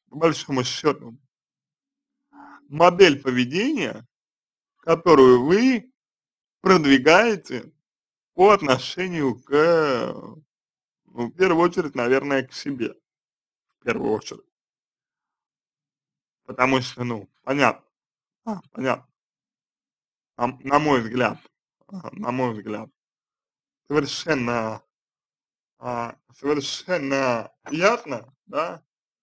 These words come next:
что как, как бы, вот, вы здесь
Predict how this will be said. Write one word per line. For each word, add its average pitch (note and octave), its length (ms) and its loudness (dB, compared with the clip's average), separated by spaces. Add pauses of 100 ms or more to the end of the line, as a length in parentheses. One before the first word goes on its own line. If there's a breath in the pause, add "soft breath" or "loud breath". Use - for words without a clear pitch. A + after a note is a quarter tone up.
(500)
что C#3+ 880 -2 (800)
как, C3+ 180 0 (260)
как C3 260 -4
бы, B2+ 460 -6 (500)
вот, B2+ 340 -8 (800)
вы G#3+ 460 -4
здесь C3 720 -4